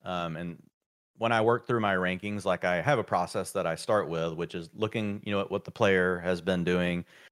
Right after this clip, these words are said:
Then you're looking at what does Vegas say about the game. Then you're looking at the matchup.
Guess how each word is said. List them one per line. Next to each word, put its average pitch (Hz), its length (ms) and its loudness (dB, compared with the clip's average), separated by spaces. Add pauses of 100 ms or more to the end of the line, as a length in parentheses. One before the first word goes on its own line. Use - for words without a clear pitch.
(320)
Then 107 240 0
you're 104 100 0
looking 101 300 -2
at 98 120 0
what 95 200 0
does 95 120 -4
Vegas 95 380 2
say 95 160 2
about 90 220 0
the 101 80 -2
game. 87 580 -2 (180)
Then 98 280 -4
you're 98 160 -2
looking 95 340 -4
at 87 260 -2
the 90 60 -4
matchup. 85 480 -4